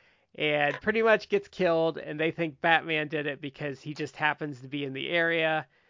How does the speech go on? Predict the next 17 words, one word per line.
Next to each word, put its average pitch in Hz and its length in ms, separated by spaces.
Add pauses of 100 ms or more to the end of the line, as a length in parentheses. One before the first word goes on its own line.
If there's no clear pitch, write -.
(600)
And 143 340
so, 139 480
um, 123 400
it - 160 (240)
goes 175 300
to 165 120
this, 151 420 (1000)
is - 80
he 247 80
a 254 40
public 208 420
def-, - 240
is - 140
he 240 80
a 240 40
public 240 380
prosecutor? 170 800